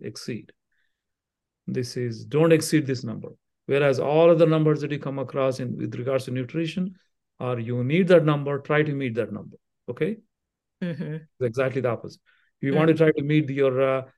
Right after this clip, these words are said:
Speaker 1: vitamin C requirement. You want to try to meet the vitamin B twelve requirement. You want to try to meet the folate requirement.
Speaker 2: But not the
Speaker 1: In here,
Speaker 2: sodium.
Speaker 1: in here, opposite. So I have a serious problem with this labeling.
Speaker 2: Okay.
Speaker 1: Very
Speaker 2: Um,
Speaker 1: serious. You should too.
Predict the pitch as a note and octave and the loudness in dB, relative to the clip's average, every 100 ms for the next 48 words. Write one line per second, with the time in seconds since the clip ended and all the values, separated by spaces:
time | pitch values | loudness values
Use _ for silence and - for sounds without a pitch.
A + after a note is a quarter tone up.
0 | - C3+ C3+ C#3 C3 - C3 B2 G#3 A2+ | -4 0 2 0 -4 -2 -2 -2 -8 -8
1 | A#2+ - A2 G#2+ G#2 A#2+ D3+ D#3+ D#3+ D3+ | -6 -4 -4 -4 -6 -4 -2 -2 0 -2
2 | D3+ D3+ C3+ C3+ C3+ B2+ C3+ C3 C#3 C#3+ | -2 -4 -4 -2 -2 -4 -6 -6 -4 -2
3 | B2 A2+ A2+ G#2+ G#2 - _ - - - | -2 -2 -6 -8 -10 -14 _ -14 -10 -2
4 | D#3 D#3+ D#3+ D#3+ D#3 D3+ D3+ C#3+ - D3+ | 0 0 2 4 4 4 2 0 4 4
5 | D3 B2+ A#2 A#2+ A2 G2+ - - F#3+ F#3+ | 4 -2 -4 -6 -6 -10 -16 -12 -4 0
6 | F#3+ E3+ D#3+ F#3 E3 D3 C3+ _ _ _ | 0 0 -2 -2 -2 -4 -8 _ _ _
7 | _ _ _ _ _ - C#3 C3+ D#3 D#3+ | _ _ _ _ _ -8 -6 2 2 2
8 | E3+ C3 A#2 - - _ _ - - C3+ | 0 -2 -4 -10 -20 _ _ -16 -10 -4
9 | B2+ C#3+ D3 C3 - G3+ F#3+ F3 E3+ D#3+ | -2 0 -2 -2 4 6 6 4 4 0
10 | D3 C#3+ C3 A#2+ B2 G#2+ - - _ _ | 2 -2 -6 -6 -4 -4 -4 -18 _ _
11 | - F#3 F3 E3 D3 C#3+ _ _ _ _ | -10 -10 -10 -10 -12 -12 _ _ _ _
12 | E3 E3+ C#3 D#3 F3+ E3 D#3+ B2+ F3+ F#3 | -12 -8 4 6 6 2 -2 -2 -2 2
13 | F#3 D#3+ F3 C#3 | 2 2 -2 -6